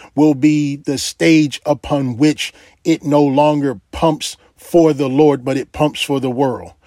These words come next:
Your feet will be as if in cement. You will no longer carry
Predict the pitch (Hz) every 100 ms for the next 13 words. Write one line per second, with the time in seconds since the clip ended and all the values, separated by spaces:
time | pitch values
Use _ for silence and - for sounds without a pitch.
0 | _ - 147 156 - - 214 - - 143
1 | 135 151 151 _ - 151 156 139 - 160
2 | - - 156 151 - - 151 156 156 -
3 | 151 156 143 151 156 165 156 139 - 160
4 | 151